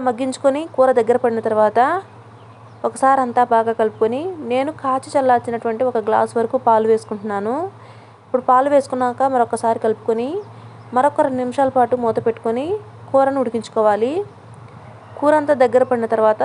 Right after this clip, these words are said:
స్టవ్ ఆఫ్ చేసేసుకోవడమే. ఈ కూర మాత్రం టేస్ట్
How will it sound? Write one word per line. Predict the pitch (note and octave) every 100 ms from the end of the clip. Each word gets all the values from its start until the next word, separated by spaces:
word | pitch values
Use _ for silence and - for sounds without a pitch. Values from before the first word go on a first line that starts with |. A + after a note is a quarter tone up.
| D4
స్టవ్ | C4+ B3
ఆఫ్ | A#3+ A#3+
చేసేసుకోవడమే. | A3 G#3+ - G#3+ A#3 C#4 G4 - - - - _ _ _ _ - - -
ఈ | B3 A#3+
కూర | C4+ C#4
మాత్రం | C4 B3+ C4 C4 - -
టేస్ట్ | B3 B3+ B3+